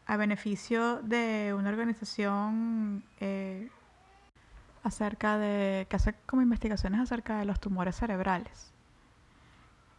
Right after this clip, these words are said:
Incluso él tenía una meta de recaudar, eh, ciento treinta y siete,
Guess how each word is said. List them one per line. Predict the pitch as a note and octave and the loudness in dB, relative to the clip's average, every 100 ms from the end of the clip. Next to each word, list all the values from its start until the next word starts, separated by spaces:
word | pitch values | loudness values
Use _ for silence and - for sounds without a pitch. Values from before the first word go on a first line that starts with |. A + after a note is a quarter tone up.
| - | -4
Incluso | G#3 G#3 A#3 | 0 0 2
él | B3 A#3+ | 2 4
tenía | C4+ C4+ | 6 8
una | C4 C4 | 8 8
meta | C4+ C4 C4+ C4+ | 6 4 2 2
de | B3+ A#3+ | 2 0
recaudar, | G#3+ - F#3 F#3 F#3+ F#3+ A#3 - - | -2 0 2 4 4 4 0 -4 -4
eh, | A#3 A#3 A3+ | 2 2 2
ciento | - - A3 A3 B3+ | 0 2 4 4 2
treinta | C4 B3+ A#3 G#3+ | 4 4 6 2
y | |
siete, | - G#3 G3+ - A#3 A#3+ A#3+ A3+ A3+ A3 A3 A3+ - - G3+ | 0 0 0 0 0 2 0 0 -2 -2 -4 -6 -8 -8 -8